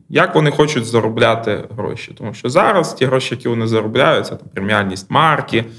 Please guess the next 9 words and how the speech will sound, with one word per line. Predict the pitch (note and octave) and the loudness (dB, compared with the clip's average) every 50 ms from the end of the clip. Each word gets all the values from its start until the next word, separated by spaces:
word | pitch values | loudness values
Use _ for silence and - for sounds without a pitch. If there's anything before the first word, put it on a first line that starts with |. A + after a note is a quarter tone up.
| - - - | -20 -18 -12
сервіс, | - - - C#3 D3+ D3+ D3 C#3 B2 A#2+ A2+ A2 A2 A#2 - | -6 0 2 4 6 6 4 4 2 2 0 0 -2 -4 -2
п'яте, | - - C3+ C#3+ C3+ B2+ - - G#2+ | 0 2 4 4 2 2 0 -2 -4
десяте. | G#2+ G#2+ A2 - - - F#2 F#2 G2 - - - - | -4 -6 -8 -6 -4 -4 -4 -4 -6 -10 -16 -8 -4
Коли | B2+ C#3 F3 F#3+ F3+ | 0 2 4 4 2
це | F3+ - D3+ D3+ | 2 2 0 0
стає | D3+ - - C3 C3 C#3+ D3+ C#3+ C3 A#2+ - - - - _ _ _ _ _ _ _ _ _ _ _ _ _ _ _ _ _ _ _ _ _ _ _ _ _ _ _ _ _ - | 0 0 0 0 2 4 4 4 2 2 -2 -8 -18 -20 _ _ _ _ _ _ _ _ _ _ _ _ _ _ _ _ _ _ _ _ _ _ _ _ _ _ _ _ _ -4
так | - A2+ A2 | -4 -4 2
званим | - C3 C3+ C3 C3 C3 C3 B2+ - | 4 4 4 4 4 2 0 0 2
комодіті, | - C3 C3 E3+ A3 B3 F#3+ E3 C#3+ - - B2+ B2+ C3 | 2 4 6 6 6 6 4 2 2 2 2 2 2 2